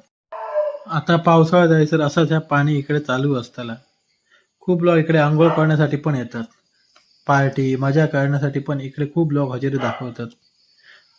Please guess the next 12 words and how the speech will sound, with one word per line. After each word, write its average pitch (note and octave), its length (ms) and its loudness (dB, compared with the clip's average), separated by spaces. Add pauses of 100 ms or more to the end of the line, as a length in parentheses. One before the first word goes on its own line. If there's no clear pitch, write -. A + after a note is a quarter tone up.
(200)
इकडे E3 220 2
गोवा E3 320 6
जवळ E3 300 6
असल्यामुळे D#3+ 560 2 (340)
गोव्यातील E3 400 2
पण E3 180 0
लोक D3+ 280 2
खूप D#3+ 200 0
इकडे D3 220 0
आंघोळ C#3+ 300 0
करण्यासाठी C3+ 520 -4
येतात. A#2 240 -8